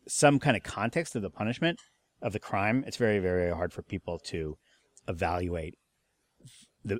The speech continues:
the behavior. So one thing I thought was funny is when you posted about that, you said, "Hey, we're sort of, you know, thinking about these different mechanisms. You got your, your hell banning, your slow banning, your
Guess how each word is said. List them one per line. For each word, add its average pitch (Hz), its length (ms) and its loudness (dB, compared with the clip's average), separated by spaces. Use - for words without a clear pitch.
the 98 80 -10
behavior. 87 500 -2
So 98 280 0
one 143 140 4
thing 151 120 6
I 123 60 10
thought 117 180 6
was 92 120 -4
funny 127 300 6
is 90 120 0
when 98 140 0
you 104 60 2
posted 107 340 0
about 85 160 -2
that, 90 160 -6
you 101 80 -10
said, - 160 -4
"Hey, 220 160 2
we're 185 80 2
sort 180 160 0
of, 131 100 0
you 151 120 2
know, 113 160 4
thinking - 420 -4
about 104 180 0
these 92 120 -10
different 95 280 -6
mechanisms. 107 440 -2
You 90 60 -10
got 90 160 -8
your, - 200 -14
your 87 100 -8
hell 98 140 0
banning, 92 340 0
your 85 100 -6
slow 90 320 -4
banning, 90 480 -2
your 73 240 -8